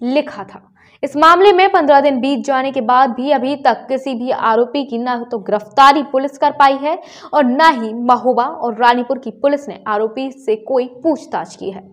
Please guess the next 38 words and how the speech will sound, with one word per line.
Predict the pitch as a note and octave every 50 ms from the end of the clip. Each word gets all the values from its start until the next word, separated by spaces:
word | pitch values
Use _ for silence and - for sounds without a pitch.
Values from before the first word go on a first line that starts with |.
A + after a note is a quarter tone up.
| _ _ _ _ _ _ _ _ -
उसको | - F4+ - - G#4+
लेकर | G#4 G4+ G#4+ F#4 G#4 G#4+ A4 G#4+
अब | F#4+ D4+
मृतक | C#4+ D4+ E4+ E4 - F#4 F#4+ F#4
के | E4 D#4
परिवार | D#4 C#4+ C4 B3+ B3+ A#3 A#3+ C4+ C4+ C#4+ D#4 D4+ - -
सहित | C4 A#3+ A3 G3 - -
व्यापारियों | G3 F#3+ A3+ A3 A3+ A3 B3+ A#3+ B3 B3 C#4 D4+ C#4
में | A3+ A#3 A#3
धीरे | A#3 D4 D#4+ D#4+ D4
धीरे | - A3+ G#3+ G#3 A3+ A#3 - - - - - - -
आक्रोश | C#4 C#4 C4 C4+ C4+ C4 C4 C#4+ C4+ C#4 - - - - -
बढ़ता | A#3+ A3 A#3+ D#4 D#4 D4 - B3+ A#3
जा | G3+ G#3+ G3+
रहा | G3 G3+ G3+ G#3 G3
है। | G#3 G3 - - - _ _ _ _ _ _ _ _ _ -
नाराज | C4+ D#4 E4 E4+ F4 F#4 F#4+ G4+ G#4 F4 B3+
डेढ़ | A3+ E4 E4+ F4+ F#4
सैकड़ा | E4+ - - E4+ E4+ E4 E4+ F4 E4+
लोगों | D4+ C#4 D4 D#4 D#4+ E4 D4+
ने | C#4+ D4+ D#4
आज | D4 C#4+ C4 A3+ G#3+
डीएम | C#4 C#4+ C#4+ C#4 C#4
कार्यालय | C#4+ C4+ C4 C4+ C#4+ C#4+ D4 D4+
के | D4 C#4+
बाहर | A3+ B3 B3 B3+ B3 C4 D4 C#4+
हाथों | C4+ C4+ C4 C4 C4+ C4 D4+
में | B3 A3+ A#3 A#3
तख्तियां | B3+ B3+ - - - B3 B3+ A#3+ A3+
लेकर | B3 C4+ C#4+ C#4 A3+ C4
प्रदर्शन | B3+ C#4 C4 A3+ G3+ G3+ - A3 G3
किया | F#3+ F#3+ G3+ G3 F#3
है। | F#3 G3 - -
आरोपियों | G3+ G#3 G#3+ G#3+ G#3+ A3 A#3+ A#3+
की | A3+ - A#3
गिरफ्तारी | G#3+ A3+ B3 B3+ B3 B3+ - D4+ D4 D#4 D#4+ E4
को | E4 D4+ G3+
लेकर | A3 B3+ B3+ - F3+ -